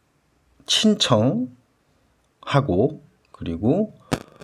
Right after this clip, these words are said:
결연, 아, 결연이 아니죠. 어, 결일하고 연미라고 이렇게 세 가지를 주장을 합니다. 누구를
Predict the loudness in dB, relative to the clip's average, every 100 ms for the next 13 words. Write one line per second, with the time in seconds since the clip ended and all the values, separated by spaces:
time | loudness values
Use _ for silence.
0 | -20 -20 -20 _ -20 -20 _ -20 _ _
1 | _ _ _ _ _ _ -2 2 4 2
2 | 0 -12 -20 _ -20 _ _ -14 -6 -4
3 | 0 2 2 0 0 -2 -4 -16 -14 -12
4 | -12 -12 -14 -14 0 4 4 4 -2 -12
5 | -20 _ -6 0 2 2 0 -10 _ -2
6 | 2 4 4 4 4 2 2 -2 -4 -6
7 | -10 -10 -4 -4 -4 _ _ -14 -2 2
8 | 4 4 4 0 -2 -2 -2 -2 -4 -6
9 | -10 -18 _ -20 -20 _ _ _ 0 4
10 | 6 8 8 8